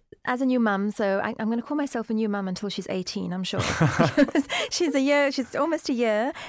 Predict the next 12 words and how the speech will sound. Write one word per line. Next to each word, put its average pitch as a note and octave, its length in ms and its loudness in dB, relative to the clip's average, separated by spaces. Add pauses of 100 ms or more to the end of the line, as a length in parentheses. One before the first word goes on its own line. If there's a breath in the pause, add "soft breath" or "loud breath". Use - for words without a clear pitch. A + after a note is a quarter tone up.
and, A3+ 480 0
um, G3+ 240 0
I A3 80 -2
still A#3+ 220 -2
feel A3+ 180 0
like F#3+ 340 -2 (300 loud breath)
I'm G3 120 0
a G3 40 2
new, G3 320 0
very F#3+ 260 0
new F#3+ 200 0
mum. F#3+ 340 0